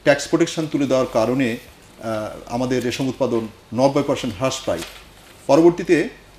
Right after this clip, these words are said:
আহ, উনিশশো পঁচানব্বই সালে, আহ, বর্তমান মাননীয় প্রধানমন্ত্রী যখন বিদ্রোহ নেত্রী ছিলেন, আহ, ওনাকে নিয়ে আমি চাঁপাইনবাবগঞ্জের ভোলাহাট রেশম শিল্প সুতিকার,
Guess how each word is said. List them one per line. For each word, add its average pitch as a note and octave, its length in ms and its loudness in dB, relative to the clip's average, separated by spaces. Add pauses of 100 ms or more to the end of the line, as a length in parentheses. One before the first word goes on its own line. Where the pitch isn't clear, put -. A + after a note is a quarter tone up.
আহ, D3 260 -2
উনিশশো D3+ 440 2 (760)
পঁচানব্বই D3 420 2
সালে, C3 300 0 (400)
আহ, A#2+ 320 2
বর্তমান B2+ 280 0
মাননীয় B2+ 280 0
প্রধানমন্ত্রী C3+ 640 -2
যখন C3 180 -2
বিদ্রোহ C3+ 280 0
নেত্রী C3 220 -4
ছিলেন, D3 340 -2 (400)
আহ, C3 240 -4
ওনাকে D3 260 0
নিয়ে D3 140 0
আমি B2+ 180 0
চাঁপাইনবাবগঞ্জের B2+ 560 0
ভোলাহাট A#2+ 380 0
রেশম B2 220 -6
শিল্প - 220 -8
সুতিকার, B2+ 520 -2